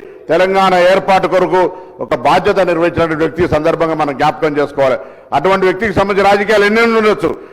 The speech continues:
దీని తదుపరి మళ్ళీ అనేక రకాలుగా రాజకీయ ఫోరాలలో మాట్లాడుకుంటాం కావచ్చు, కానీ ఇవాళ తెలంగాణ ఏర్పాటుకు సంబంధించి ఆనాడు ప్రధానమంత్రిగా ఒకవేళ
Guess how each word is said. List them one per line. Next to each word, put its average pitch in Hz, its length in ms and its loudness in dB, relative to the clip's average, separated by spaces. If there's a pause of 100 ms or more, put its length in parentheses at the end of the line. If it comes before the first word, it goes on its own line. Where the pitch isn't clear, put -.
(160)
దీని 180 200 0
తదుపరి 190 380 2
మళ్ళీ 202 200 2
అనేక 208 200 0 (100)
రకాలుగా 214 340 2 (160)
రాజకీయ 202 340 0 (100)
ఫోరాలలో 208 480 4
మాట్లాడుకుంటాం 208 560 2
కావచ్చు, 180 240 2 (440)
కానీ 202 240 2 (100)
ఇవాళ 196 200 2 (100)
తెలంగాణ 196 420 2 (160)
ఏర్పాటుకు 196 440 0
సంబంధించి 185 460 0 (560)
ఆనాడు 185 400 2
ప్రధానమంత్రిగా 196 720 2 (460)
ఒకవేళ 170 320 2